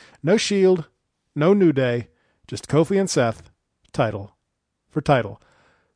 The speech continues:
Kofi is either unabashedly greedy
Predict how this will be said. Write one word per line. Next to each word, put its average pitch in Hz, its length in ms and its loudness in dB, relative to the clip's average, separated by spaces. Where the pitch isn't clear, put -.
Kofi 170 500 0
is 175 240 0
either 185 320 0
unabashedly 196 720 2
greedy 131 500 0